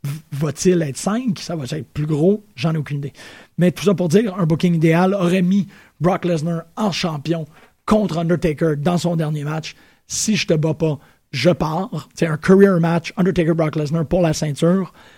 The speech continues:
Undertaker gagne la, le lendemain à Raw, encore au Texas, laisse la ceinture vacante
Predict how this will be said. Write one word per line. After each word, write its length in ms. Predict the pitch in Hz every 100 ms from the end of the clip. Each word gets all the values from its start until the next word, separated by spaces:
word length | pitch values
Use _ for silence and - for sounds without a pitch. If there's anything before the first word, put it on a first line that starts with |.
| _ _ -
Undertaker 480 | 180 175 170 151 160
gagne 400 | 151 147 160 156 - -
la, 180 | 156 151 - 233
le 180 | 160 175
lendemain 400 | 165 147 147 156
à 160 | 170 160
Raw, 320 | 156 151 156 _ -
encore 320 | 156 156 156
au 60 | 151
Texas, 500 | 143 123 151 151 - _ _ _ _ _ _ _ -
laisse 400 | 175 160 - 185
la 240 | 170 156
ceinture 320 | 160 151 160
vacante 480 | 147 143 156 156